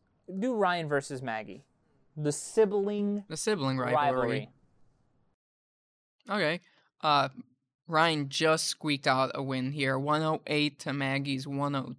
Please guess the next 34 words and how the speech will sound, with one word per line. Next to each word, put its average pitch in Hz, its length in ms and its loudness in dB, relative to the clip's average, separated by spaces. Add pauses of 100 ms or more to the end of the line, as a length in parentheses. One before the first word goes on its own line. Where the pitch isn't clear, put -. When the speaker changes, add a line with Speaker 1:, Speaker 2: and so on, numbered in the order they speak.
Speaker 2:
two, 143 640 -2 (1300)
which 147 220 -6
one 160 180 0
oh 151 140 2
eight 147 240 0 (220)
doesn't 156 220 -4
seem 151 160 -4
like 147 140 -4
a 151 60 -6
lot. 147 260 2
Second 190 280 0
highest 151 240 2
score 147 240 4
of 135 120 -4
the 147 80 -2
week, 135 420 -2 (880)
so 139 220 -4
that's 139 180 -6
quite 139 240 -2
impressive. 139 640 -6 (580)
Let's - 200 -12
see. - 300 -12 (300)
Anything 190 300 -4
stood 180 220 -2
out? 180 320 0
Uh, 147 300 2 (760)
big 170 400 0
key, 160 560 -2 (540)
really 214 360 0
the 160 180 2
winner 151 380 2
of 143 180 4
this 143 200 0
match. - 480 -4